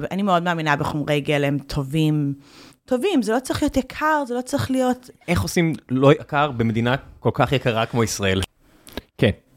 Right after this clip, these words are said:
Speaker 2: זה די אתגר, לא?
Speaker 1: אמ, כן, זה באמת אתגר. הכל, אה, מאוד, מאוד, מאוד יקר. אני חושבת שכבר הכל נהיה כל כך יחסי.
Speaker 2: תשמעי,
Speaker 1: כאילו
Speaker 2: נ-, נ-, אני אתן לך דוגמה הכי פשוטה, לא יודע,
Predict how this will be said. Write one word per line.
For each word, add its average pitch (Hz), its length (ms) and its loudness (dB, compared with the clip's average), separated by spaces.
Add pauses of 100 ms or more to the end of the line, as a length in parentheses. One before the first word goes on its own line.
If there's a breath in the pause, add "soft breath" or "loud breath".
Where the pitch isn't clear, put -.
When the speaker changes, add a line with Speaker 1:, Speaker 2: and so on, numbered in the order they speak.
(1040 loud breath)
Speaker 2:
זה 110 140 -2
די 113 160 0
אתגר, 175 340 -2
לא? 117 180 0 (520 loud breath)
Speaker 1:
אמ, 185 40 -2 (640)
כן, 269 200 2 (120)
זה 170 240 -6
באמת 185 160 2
אתגר. 220 300 0
הכל, 233 360 -2
אה, 233 200 0
מאוד, 175 360 -2
מאוד, 165 260 0
מאוד 151 240 0
יקר. 135 400 0
אני 151 120 -4
חושבת 240 300 -2
שכבר 302 220 -2
הכל 220 260 2
נהיה 214 200 2
כל 196 140 -2
כך 190 100 -4
יחסי. 160 400 0 (680 loud breath)
Speaker 2:
תשמעי, 180 300 -2
Speaker 1:
כאילו 170 60 0 (140)
Speaker 2:
נ-, 165 40 -6
נ-, 165 180 -2
אני 180 80 0
אתן 226 100 0
לך 185 100 -2
דוגמה 147 280 0
הכי 123 180 -2
פשוטה, 95 260 -4
לא 95 40 2
יודע, 101 160 2